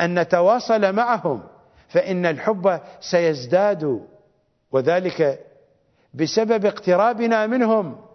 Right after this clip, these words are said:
فإن المعرفة ستزداد، وازدياد المعرفة إنما يأتي بتوفيق منهم. وإمامنا الكاظم بين لنا الحقيقة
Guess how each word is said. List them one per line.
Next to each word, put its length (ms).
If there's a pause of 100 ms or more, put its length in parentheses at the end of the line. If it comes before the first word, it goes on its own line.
(380)
فإن 360
المعرفة 880 (1800)
ستزداد، 1160 (560)
وازدياد 540
المعرفة 800 (840)
إنما 340
يأتي 460 (280)
بتوفيق 640
منهم. 600 (1300)
وإمامنا 760
الكاظم 600 (760)
بين 520
لنا 460
الحقيقة 920